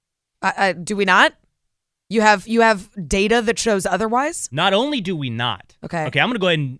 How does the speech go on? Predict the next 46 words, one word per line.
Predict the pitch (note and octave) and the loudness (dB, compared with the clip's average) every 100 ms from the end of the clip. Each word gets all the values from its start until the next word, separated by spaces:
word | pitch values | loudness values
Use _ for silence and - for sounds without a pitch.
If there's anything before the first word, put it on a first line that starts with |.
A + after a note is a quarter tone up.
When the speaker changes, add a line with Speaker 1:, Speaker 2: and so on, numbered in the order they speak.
| - | -6
Speaker 2:
I'm | D#3 | -4
gonna | F#3 D3 | -4 -2
get | D#3+ | -4
to | - | -6
the | C#3+ | -10
reveal | B2 D3 C#3 | -8 -4 -4
on | A2+ | -4
who | C3+ | -6
does. | G#2+ G2+ F2+ | -8 -10 -12
Japan | - A#2+ B2+ G2+ F2+ | -14 -8 -6 -6 -10
absolutely, | A2 A#2 G2+ A2+ G#2+ G2+ G2 F#2+ | -8 -8 -8 -16 -16 -16 -18 -14
uh, | G2+ F#2 B3+ A3 | -12 -8 -6 -4
Speaker 1:
Oh. | A2 | -6
Speaker 2:
visits | A#2 C3+ B2 | -4 -6 -6
the | A#2+ | -12
dentist | A#2 A#2 A#2 - | -10 -10 -10 -10
on | A2 | -8
average | G#2+ G#2+ G2+ | -8 -8 -12
three | - A#2+ | -14 -14
times | A2+ A2 G#2+ G2 | -10 -10 -10 -14
a | |
year. | G2+ A#2 A2+ A2 _ _ _ - | -12 -8 -8 -10 _ _ _ -16
Um, | G#2+ | -12
Speaker 1:
Interesting. | G#2+ G#2 G2+ G2+ D3 A#2 A2 | -8 -6 -8 -8 -10 -12 -12
Speaker 2:
obsessive | C3+ A2+ D3 C3 C#3 A2+ | -10 -6 -2 -2 -4 -10
flossers. | - A2+ A#2 C#3+ C3 B2 - _ _ _ _ - | -6 -6 -6 -8 -10 -12 -16 _ _ _ _ -8
Speaker 1:
Okay. | E3+ D3+ | -4 -4
Speaker 2:
Um, | A3+ - _ _ _ _ _ _ | -6 -10 _ _ _ _ _ _
clean, | - F3+ F#3+ G3 E3 | -10 -8 -6 -8 -14
nice, | C3+ C#3 D#3+ - | -14 -14 -14 -18
pretty | - F3 | -16 -16
teeth, | E3 G#3+ - | -16 -18 -16
the | |
Japanese. | A2 G#2+ G#2 G2 F2 - | -12 -12 -12 -16 -20 -16
Speaker 1:
Okay. | C#3+ D#3+ G3 _ _ _ - | -16 -14 -18 _ _ _ -12
Speaker 2:
But | - - | -10 -2
this | D#4+ C#4 - - | 0 0 0 0
Speaker 1:
Is | |
that | G#3+ | 2
Speaker 2:
should | A3+ | 6
Speaker 1:
racist? | B3 - B3 | 6 6 2
Speaker 2:
blow | E3 | 2
your | D#3+ | 0
mind. | D3+ D3 G2+ - | -4 -6 -8 -8
Speaker 1:
<laughs> | C#4 - - - | -10 -10 -14 -6
Okay. | C#4 - C#4 | -6 -2 -2